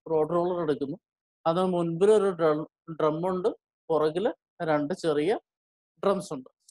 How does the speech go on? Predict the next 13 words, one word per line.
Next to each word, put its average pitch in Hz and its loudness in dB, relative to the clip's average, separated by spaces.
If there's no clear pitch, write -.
Totally 208 -2
മൂന്ന് 208 -2
wheels 175 -4
ആയിരിക്കും 160 0
ഉണ്ടാവുക, 143 0
അല്ലേ? 135 -2
Drum 160 2
shaped 160 -4
wheels, 180 -6
two 214 2
in 202 -2
the 190 2
rear 156 0